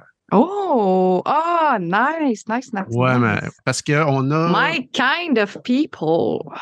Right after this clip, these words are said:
Speaker 2: dans la famille, dans notre famille, là, je vais le dire tantôt, une fois par année, on se reclenche les Kingdoms. Mais là, on s'est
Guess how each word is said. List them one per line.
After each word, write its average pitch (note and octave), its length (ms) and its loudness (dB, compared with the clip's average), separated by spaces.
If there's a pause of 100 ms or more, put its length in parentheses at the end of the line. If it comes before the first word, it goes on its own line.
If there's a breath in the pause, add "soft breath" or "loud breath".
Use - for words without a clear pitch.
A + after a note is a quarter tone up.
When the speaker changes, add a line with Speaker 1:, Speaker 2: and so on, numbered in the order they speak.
Speaker 2:
dans D3+ 180 2
la F3 140 0
famille, D#3+ 500 0
dans C#3+ 140 -2
notre B2+ 180 -6
famille, C3 360 -2
là, C3+ 120 0
je A#2 100 -4
vais G#2+ 60 -2
le G2+ 60 -6
dire G#2+ 140 -4
tantôt, C3 580 2 (140)
une C#3 100 -2
fois E3 240 -4
par B2+ 200 2
année, A#2+ 280 2
on A#2 80 0
se A2+ 120 -8
reclenche A2 360 -6
les G2+ 100 -2
Kingdoms. G2+ 380 -4 (160)
Mais A#2 80 2
là, C#3 200 2
on D3+ 140 2
s'est - 180 -6